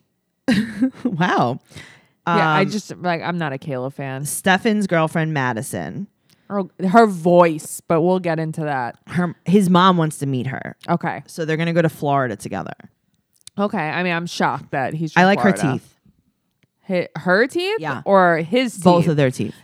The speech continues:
Speaker 2: They have great teeth. You know, I like her man voice.
Speaker 1: She's gross.
Speaker 2: She is disgusting.
Speaker 1: Okay, so he says to her, you know, "Kayla doesn't want you around the baby 'cause she thinks you're a danger to him." And she said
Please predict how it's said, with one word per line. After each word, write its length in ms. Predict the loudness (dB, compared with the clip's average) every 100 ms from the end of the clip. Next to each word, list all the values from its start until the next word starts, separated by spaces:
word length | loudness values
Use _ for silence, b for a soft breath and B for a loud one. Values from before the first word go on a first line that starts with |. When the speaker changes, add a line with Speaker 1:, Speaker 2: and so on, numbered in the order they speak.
| 0
Speaker 2:
They 140 | 4
have 240 | 4 2 0
great 360 | 0 0 -2
teeth. 300 | -4 -4 -4
You 140 | -2 2
know, 240 | 4 2 0
I 140 | -2
like 220 | 0 -2 -2
her 160 | -4
man 640 | -4 -6 -6 -6 -6 -4 -4
voice. 840 | -2 -2 -2 -6 -8 -14 -16 -20 _
Speaker 1:
She's 320 | -8 -6 -4
gross. 380 | -4 -4 -8 -14 B
Speaker 2:
She 480 | -16 -14 -10 -6 -6
is 160 | -6
disgusting. 880 | -8 -12 -12 -14 -14 -14 -18 -14 -2
Speaker 1:
Okay, 280 | 0 2 -2
so 180 | -2 -2
he 240 | -2 -4
says 340 | -2 -2 -2
to 100 | -2
her, 440 | -2 -2 -2 -2 -4
you 120 | -4
know, 80 | -6
"Kayla 300 | -4 -4 -2
doesn't 180 | -2 -2
want 140 | -4
you 80 | -6
around 180 | -6 -6
the 80 | -4
baby 720 | -2 -2 0 -2 -2 -4 -8 _ _ _ _
'cause 260 | -4 -4 -4
she 140 | -6
thinks 240 | -4 -4 -2
you're 80 |
a 60 | -2
danger 400 | -2 -4 -4 -8
to 140 | -10 -10
him." 240 | -10 -10
And 140 | -8 -8
she 180 | -6 -8
said 300 | -4 -6